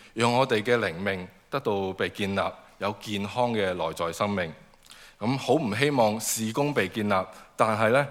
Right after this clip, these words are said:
服侍嘅人呢，就靈命枯乾，呢個好，好唔想見到嘅。所以如果我哋喺侍奉同埋生命裏邊反省係好重要，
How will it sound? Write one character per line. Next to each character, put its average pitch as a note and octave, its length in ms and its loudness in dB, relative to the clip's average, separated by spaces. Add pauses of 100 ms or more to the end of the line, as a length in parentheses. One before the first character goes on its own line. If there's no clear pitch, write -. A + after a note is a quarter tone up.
(120)
服 - 200 -4
侍 - 320 -6
嘅 A#2 140 -2
人 F#2 220 0
呢， A#2+ 120 2 (320)
就 A#2 120 2
靈 F2+ 180 -2
命 G2 160 -4
枯 A#2+ 240 -4
乾， A2+ 320 2
呢 C3+ 60 -2
個 A2+ 120 -2
好， F#2 240 -10
好 A2 100 -2
唔 A2+ 120 0
想 F#2+ 220 -4
見 F2+ 200 -8
到 D#2+ 120 -6
嘅。 E2 200 -8 (760)
所 F3+ 160 0
以 G#3 60 0 (200)
如 A2 160 -2
果 E3+ 100 2
我 E3 60 -2
哋 B2+ 100 2
喺 C3+ 160 2
侍 - 340 -4
奉 G#2 280 0
同 - 100 -20 (120)
埋 E2+ 180 -6
生 C#3+ 200 -2
命 A2+ 200 -2
裏 F#2+ 140 -2
邊 F2 280 -6 (500)
反 G#2 320 -2
省 A2+ 220 -2
係 G#2+ 140 -2
好 F#2 100 -2
重 E2+ 300 -4
要， F2 160 -4